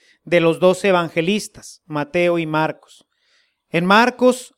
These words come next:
nuevamente el imperativo. Vayan, hagan discípulos.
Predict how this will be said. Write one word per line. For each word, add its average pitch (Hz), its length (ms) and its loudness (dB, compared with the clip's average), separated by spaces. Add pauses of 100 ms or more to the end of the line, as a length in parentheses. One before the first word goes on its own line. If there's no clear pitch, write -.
nuevamente 202 680 0
el 196 80 0
imperativo. 170 880 -2 (580)
Vayan, 160 680 0 (640)
hagan 208 440 2
discípulos. 143 880 -10